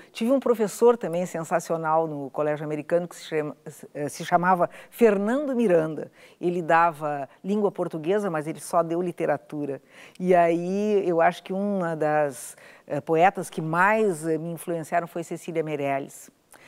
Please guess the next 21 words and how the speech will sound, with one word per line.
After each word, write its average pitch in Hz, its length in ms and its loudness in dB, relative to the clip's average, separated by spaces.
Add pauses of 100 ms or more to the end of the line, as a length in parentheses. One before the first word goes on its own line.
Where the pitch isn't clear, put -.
(140)
A 165 60 -2
partir 190 360 0
dali 220 400 4
eu 262 80 2
comecei 196 400 -2
a 180 60 0
escrever, 180 680 0 (440)
escrevia 190 540 2
como 190 200 0
um 175 120 0
adolescente, 185 760 2
né, 160 260 -2
com 175 100 -2
a 156 60 4
necessidade 151 840 2
de 143 100 -12
colocar 165 760 0
os 160 100 -12
sentimentos 170 540 -6
pra 175 180 2
fora, 220 400 2